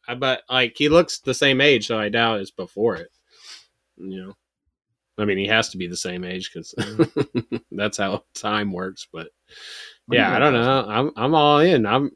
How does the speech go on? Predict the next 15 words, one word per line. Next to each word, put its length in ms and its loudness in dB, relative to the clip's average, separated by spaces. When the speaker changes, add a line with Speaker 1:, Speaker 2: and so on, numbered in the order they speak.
Speaker 1:
I 60 -4
can't 260 4
wait, 360 4
'cause 180 0
if, 140 4
if 180 2
it's 140 0
as 240 4
good 180 4
as 160 2
House 260 0
of 60 -6
the 80 -2
Dragon 460 0
is, 340 -2